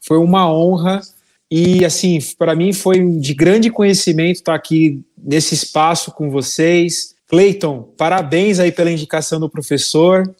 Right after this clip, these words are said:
Bah, também foi uma honra estar com você aqui hoje nessa nave chamada Insidercast. Um dia muito especial pra gente nessa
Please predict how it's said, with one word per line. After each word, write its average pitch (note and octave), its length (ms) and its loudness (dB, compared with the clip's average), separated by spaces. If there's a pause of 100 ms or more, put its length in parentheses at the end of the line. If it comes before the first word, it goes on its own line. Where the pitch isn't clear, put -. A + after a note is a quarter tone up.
(160)
Bah, E3+ 480 0
também D#3+ 300 -4
foi F#3 180 -4
uma F3 160 -2
honra F3 220 -2
estar E3+ 200 -6
com - 140 -12
você D#3 280 -4
aqui D3 240 -6
hoje D3+ 360 -2
nessa C#3+ 280 -8
nave D3+ 360 -4
chamada C#3+ 380 -4
Insidercast. D3 840 -2
Um E3 40 -2
dia D#3+ 180 2
muito F3+ 160 -2
especial F#3+ 420 0
pra F#3 160 -2
gente E3 280 -4
nessa E3+ 420 -4